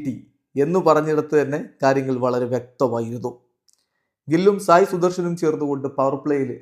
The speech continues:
മികച്ച തുടക്കമാണ് അവർക്ക് ഇട്ടുകൊടുത്തത്. ജി ടിയെ സംബന്ധിച്ചിടത്തോളം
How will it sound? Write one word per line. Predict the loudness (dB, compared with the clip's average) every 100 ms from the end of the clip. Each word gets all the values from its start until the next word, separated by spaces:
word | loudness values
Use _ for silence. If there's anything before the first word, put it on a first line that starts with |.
| _ -12
മികച്ച | -8 -8 -8 -8
തുടക്കമാണ് | -8 -4 -4 -2 -2
അവർക്ക് | -4 -8 -12
ഇട്ടുകൊടുത്തത്. | -8 -6 -6 -8 -12 -12 _ _ _ _ _ _ _ _ _ _ _ _ _
ജി | -6
ടിയെ | 0 0
സംബന്ധിച്ചിടത്തോളം | 0 -2 -2 0 2 2 0